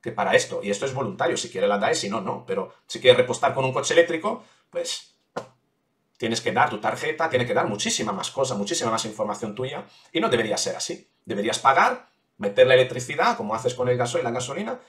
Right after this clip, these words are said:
y ya está. Y yo no veo que se está criticando a las compañías eléctricas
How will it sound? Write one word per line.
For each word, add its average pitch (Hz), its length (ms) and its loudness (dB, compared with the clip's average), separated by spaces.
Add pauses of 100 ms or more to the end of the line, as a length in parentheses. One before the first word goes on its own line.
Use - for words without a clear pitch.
(120)
y - 100 -10
ya - 80 -12
está. - 280 -8 (560)
Y 117 120 0
yo 147 100 6
no 233 120 8
veo 170 180 10
que - 100 2
se 123 100 2
está 139 240 2
criticando 123 680 2
a 113 60 6
las 113 140 2
compañías 117 720 2
eléctricas 101 840 0